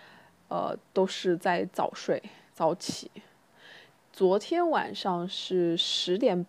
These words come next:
半我就关灯躺床上睡了。前天呢是大概十点四十吧，不到十一点。大前天呢，差不多可能十一点吧，就也挺早的，反正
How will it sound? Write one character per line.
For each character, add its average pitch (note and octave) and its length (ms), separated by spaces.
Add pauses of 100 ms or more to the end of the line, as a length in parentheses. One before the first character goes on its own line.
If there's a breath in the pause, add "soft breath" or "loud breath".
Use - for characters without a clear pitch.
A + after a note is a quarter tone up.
半 A3 280
我 D#3 120
就 E3+ 180
关 F3 400
灯 F3+ 260
躺 - 240
床 F3 280
上 F3+ 260
睡 - 360
了。 - 260 (1400 soft breath)
前 F#3 400
天 B3+ 340
呢 A3+ 400
是 G3+ 380
大 G3 160
概 F3 420
十 - 280
点 F#3 280
四 A#3 320
十 - 320
吧， - 240
不 E3+ 140
到 F3 160
十 - 240
一 F#3+ 140
点。 G#3 280 (960 loud breath)
大 B3+ 240
前 F3+ 320
天 G#3+ 320
呢， G3+ 320
差 G#3 220
不 A3 100
多 G#3+ 280
可 G#3+ 160
能 F3 360
十 - 280
一 G#3+ 180
点 F3 240
吧， - 400 (180)
就 F3 200
也 D#3+ 180
挺 F3+ 260
早 F3 220
的， - 80
反 - 180
正 - 160